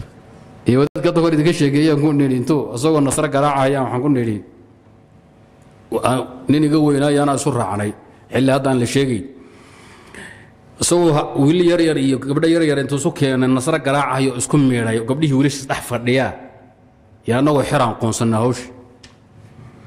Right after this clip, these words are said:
Isku dariiqana waan ahayn wadaadka. Waxaan sidaan hawsha iska wada nasrada, laakiin waxaad yeeshaa,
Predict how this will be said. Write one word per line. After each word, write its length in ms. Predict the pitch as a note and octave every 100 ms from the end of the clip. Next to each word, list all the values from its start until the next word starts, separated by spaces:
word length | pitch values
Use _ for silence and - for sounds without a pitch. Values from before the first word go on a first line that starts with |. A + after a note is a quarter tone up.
| -
Isku 120 | -
dariiqana 400 | C3+ C#3 C#3+ D#3
waan 180 | C#3+ C#3
ahayn 120 | B2
wadaadka. 340 | B2 C3 G#2+ - - - - - - -
Waxaan 280 | C#3 C#3 C3
sidaan 320 | D#3 D3+ B2+
hawsha 220 | B2 D#3 B2
iska 160 | -
wada 140 | D3+ B2
nasrada, 400 | A#2+ C#3 D3 C3
laakiin 320 | A#2+ A#2 B2
waxaad 180 | A2+ F#3+
yeeshaa, 340 | C#3+ G2+ F#2